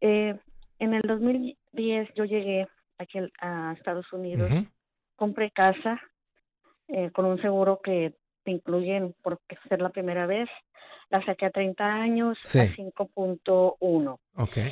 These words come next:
Speaker 1: Después, en el dos mil diecisiete, eh, ya escuchando tus consejos, la cambié a quince años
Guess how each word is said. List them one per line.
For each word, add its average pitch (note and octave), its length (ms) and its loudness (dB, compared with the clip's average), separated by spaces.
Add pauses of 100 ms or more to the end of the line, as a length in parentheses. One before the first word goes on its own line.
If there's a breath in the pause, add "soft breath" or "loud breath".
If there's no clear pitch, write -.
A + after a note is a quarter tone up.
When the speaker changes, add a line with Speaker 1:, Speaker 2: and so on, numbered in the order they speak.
(160)
Speaker 1:
Después, B3+ 720 2
en A3+ 140 0
el G3+ 100 2
dos G3+ 140 2
mil G#3 160 -6
diecisiete, A3 880 -4 (800 loud breath)
eh, F#3+ 380 0 (500)
ya F#3+ 160 6
escuchando G3+ 540 0
tus G#3 160 -8
consejos, F#3+ 640 0
la G3 140 0
cambié F#3 380 0
a F#3 40 -2
quince G3 420 -4
años G3+ 380 0